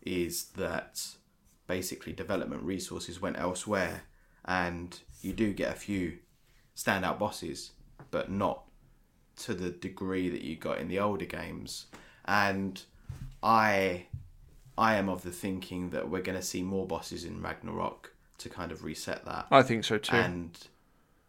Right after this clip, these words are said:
Speaker 1: and I, and I'm, I'm all for that. I think that's gonna be interesting.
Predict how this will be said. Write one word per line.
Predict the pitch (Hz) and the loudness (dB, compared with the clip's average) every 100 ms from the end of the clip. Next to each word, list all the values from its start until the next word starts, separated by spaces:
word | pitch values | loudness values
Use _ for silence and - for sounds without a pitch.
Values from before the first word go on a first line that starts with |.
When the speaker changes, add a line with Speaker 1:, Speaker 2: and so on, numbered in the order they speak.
| _ _ _ _ - - - | _ _ _ _ -12 -10 -2
Speaker 1:
and | 120 131 | 4 8
I, | 107 | 8
and | 135 | 10
I'm, | 127 123 - | 10 8 4
I'm | 113 127 - 98 120 | 6 4 4 2 4
all | 107 | 2
for | - 98 82 | 0 0 0
that. | 62 - | 0 -4
I | - | -8
think | - 87 - | -6 -6 -6
that's | 76 - - | -6 -6 -6
gonna | 87 | -6
be | 82 85 82 - _ _ _ | -4 -4 -6 -14 _ _ _
interesting. | 87 98 - 80 - 82 80 | -6 -6 -4 -6 -6 -6 -6